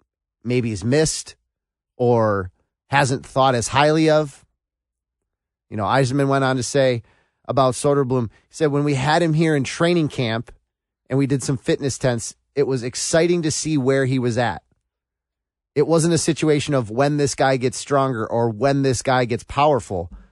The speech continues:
He's already powerful and he's already explosive. Can you just imagine as he continues to work at it where the potential is here?"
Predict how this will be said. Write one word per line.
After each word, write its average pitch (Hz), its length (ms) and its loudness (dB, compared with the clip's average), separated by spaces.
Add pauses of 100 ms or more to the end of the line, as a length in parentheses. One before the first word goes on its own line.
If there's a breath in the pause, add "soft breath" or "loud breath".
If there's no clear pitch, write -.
(360 soft breath)
He's 127 240 -4
already 165 300 4
powerful 143 680 0
and 117 120 -2
he's 117 260 -2
already 131 320 0
explosive. - 960 -4
Can 127 140 -4
you 127 100 0
just 135 240 -4
imagine 131 600 0
as 123 240 -2
he 135 100 -6
continues 135 580 -4
to - 80 -8
work 123 280 -2
at 151 220 2
it 165 160 -2
where 127 340 0
the 123 100 -2
potential 120 580 -4
is 110 240 -2
here?" - 280 -10